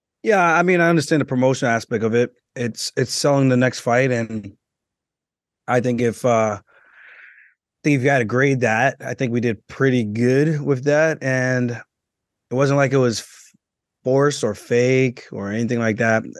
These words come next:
I mean, I, I can't speak on O'Malley, but I know for me, it's after a fight, the adrenaline's pumping, and I'm just like, I almost,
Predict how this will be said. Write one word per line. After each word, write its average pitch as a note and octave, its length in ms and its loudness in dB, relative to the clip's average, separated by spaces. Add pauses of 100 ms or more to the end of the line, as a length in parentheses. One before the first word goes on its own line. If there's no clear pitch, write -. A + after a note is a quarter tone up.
I D3 40 0
mean, C#3 140 4
I, C3+ 220 2
I C#3 40 0
can't C#3+ 200 0
speak C3+ 180 -2
on C3 240 0
O'Malley, C3 640 0
but A#2 180 -2 (300)
I C3 80 -2
know C#3 100 4
for C3 100 -4
me, B2+ 300 2
it's A2+ 240 -6 (1000)
after D3 260 2
a B2 60 0
fight, D3 320 2
the C3 120 0
adrenaline's C3 440 0
pumping, C3 420 0
and B2 100 2
I'm A#2 100 0
just A2 160 -6
like, A#2 160 0
I C#3+ 160 2
almost, E3+ 340 0